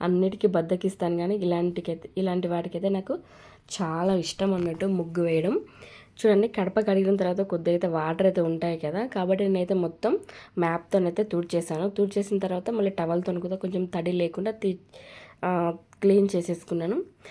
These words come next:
ఇక్కడ వచ్చేసి రథసప్తమి రోజు రథం ముగ్గు వేయ-, వెయ్యాలంటారు కదా, వే-, వేస్తే మంచిదంటారు. కాబట్టి నాకైతే రాదు.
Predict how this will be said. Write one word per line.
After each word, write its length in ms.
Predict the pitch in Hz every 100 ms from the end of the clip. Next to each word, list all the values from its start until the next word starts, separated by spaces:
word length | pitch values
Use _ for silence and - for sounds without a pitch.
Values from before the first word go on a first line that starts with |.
| - -
ఇక్కడ 200 | 233 262
వచ్చేసి 420 | 240 240 233 233 269
రథసప్తమి 680 | 196 214 214 214 - 214
రోజు 220 | 220 208 214
రథం 360 | 180 165 190
ముగ్గు 300 | 196 180 185
వేయ-, 500 | 180 175 180 185 185 -
వెయ్యాలంటారు 680 | 175 180 185 180 165 165 160
కదా, 160 | 160 180
వే-, 260 | 180 175 185
వేస్తే 320 | 190 196 262
మంచిదంటారు. 840 | 190 185 190 214 180 165 160 240 - - - -
కాబట్టి 380 | 202 180 196 208
నాకైతే 580 | 196 160 170 185 196 196
రాదు. 440 | 190 170 165 254